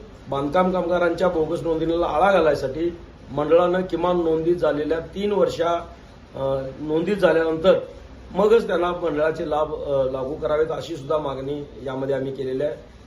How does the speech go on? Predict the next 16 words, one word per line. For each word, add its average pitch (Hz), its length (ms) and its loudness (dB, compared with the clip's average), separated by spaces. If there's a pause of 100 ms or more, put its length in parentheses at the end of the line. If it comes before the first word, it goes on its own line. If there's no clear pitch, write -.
(160)
तसेच 190 220 -2
मंडळानं, 180 600 2 (560)
अ, 143 280 -2 (320)
लाभ 147 280 0
वाटप 190 280 4
सुरू 185 240 -4
केलेलं 175 300 4
आहे, 165 80 4
परंतु 170 380 0
लाभ 160 240 2
वाटपाबरोबर 165 600 0
जो 175 140 -4
सेस 190 340 0
जमा 180 200 2
करायला 160 260 0
पाहिजे 156 340 -2